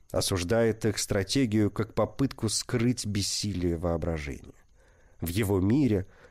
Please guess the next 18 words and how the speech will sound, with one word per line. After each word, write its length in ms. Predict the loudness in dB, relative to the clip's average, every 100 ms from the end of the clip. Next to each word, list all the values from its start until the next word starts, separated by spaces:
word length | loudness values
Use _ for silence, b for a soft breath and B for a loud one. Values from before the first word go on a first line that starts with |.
| b b
в 140 | -2
этой 220 | 0 2 2
жизни 480 | 2 2 2 4
никто 380 | 4 2 0 0
не 120 | 2 0
получает 580 | 0 0 2 2 2
освобождения 920 | 0 -2 0 0 0 2 2 4 4 2
от 100 | 0
ответственности. 920 | 0 0 0 -4 -10 -12 -12 -12 -16 b b b b b
А 120 | -2
если 280 | 0 2 0
воображение 1040 | 2 2 4 2 2 2 2 4 2 0 B B B
отказывает 840 | -6 -6 -2 0 2 0 2 0 2
даже 260 | 0 0
тем, 340 | -2 0 2 0
кто 260 | -2 0
им 180 | 2 2
одарен, 500 | 2 2 2 2